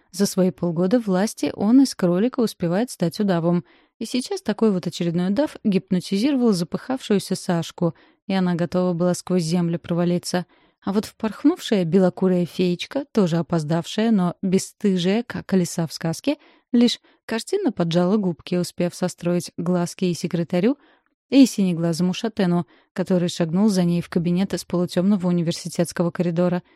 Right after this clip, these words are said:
Парень с самыми синими глазами на курсе. Антон, кажется. И Саша потупила взгляд — ощущая себя, как в детстве,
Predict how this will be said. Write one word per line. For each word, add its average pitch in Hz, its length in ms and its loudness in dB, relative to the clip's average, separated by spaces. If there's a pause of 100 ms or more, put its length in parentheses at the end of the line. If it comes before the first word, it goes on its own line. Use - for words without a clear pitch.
(320)
Парень 339 260 4
с - 80 -4
самыми 190 420 0
синими 180 440 0
глазами 175 460 0
на 175 120 -2
курсе. - 480 -6 (300)
Антон, 190 460 0
кажется. 180 560 -4 (520)
И 202 80 -6
Саша 185 360 0
потупила 180 500 -2
взгляд — 175 600 -2 (300)
ощущая 262 520 -2
себя, 185 320 -4
как 180 260 -6
в 165 100 -2
детстве, 185 540 -4